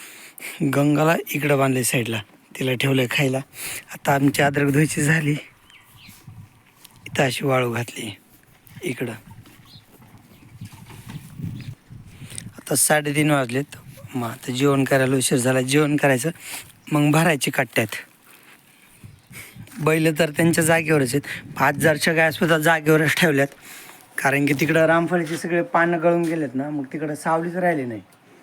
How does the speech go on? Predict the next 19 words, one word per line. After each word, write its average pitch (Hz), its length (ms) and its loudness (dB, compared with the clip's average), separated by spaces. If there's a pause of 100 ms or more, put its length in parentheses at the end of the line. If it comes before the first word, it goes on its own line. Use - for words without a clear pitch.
(380)
रामफळीला 147 520 -2
पानं 147 440 -2
राहिली 143 260 -2
नाहीत, 120 160 -8 (1400)
मग 139 180 2
ऊन 151 180 6
लागतं 151 380 2
दिवसभर, 131 460 2
त्याच्यामुळे 135 380 2
त्यांना 135 280 2
आज 131 160 -2 (380)
इथंच 156 300 0
ठेवलंय 135 240 2
सावलीला. 107 440 -2 (2500)
सावली 135 380 4
होतं 147 240 6
तर 135 160 -6
दिवसभर 135 400 4
त्यांनी 127 300 2